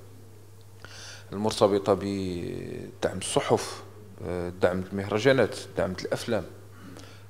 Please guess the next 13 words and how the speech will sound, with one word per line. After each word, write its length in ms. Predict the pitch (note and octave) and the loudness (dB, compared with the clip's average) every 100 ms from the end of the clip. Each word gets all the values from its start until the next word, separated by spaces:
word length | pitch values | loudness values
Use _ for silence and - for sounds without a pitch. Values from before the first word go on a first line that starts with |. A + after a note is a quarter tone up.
| - | -10
آه، 80 | F#2+ | -8
دعم 280 | F#2 F#2+ F2+ | 2 4 4
الد-، 280 | F2+ F#2 G2 | -2 -4 0
الجمعيات. 800 | F#2+ F#2+ G2+ G#2+ C3 B2+ G#2 - - - - - - - - - - | 0 0 -2 2 4 4 2 -4 -10 -16 -18 -18 -18 -20 -20 -20 -14
ولكن 720 | - - A#2+ C3 C3 C#3+ C#3+ | -10 4 8 8 8 4 8
ليس 400 | C3 B2+ D#3 D#3 | 8 10 8 8
فقط 380 | D#3+ D3 C#3+ - | 8 6 6 4
الإعلان 340 | - G#2+ A2+ | 4 4 4
عن 80 | G2 | 4
اللوائح، 480 | G#2+ G#2 G2 F2 - | 6 8 8 4 -4
الإعلان 400 | - D#2 C3 C#3 | -2 2 4 4
عن 100 | C3 | 4
اللوائح 640 | C3 C3 C3 - F3+ - | 8 8 8 6 4 0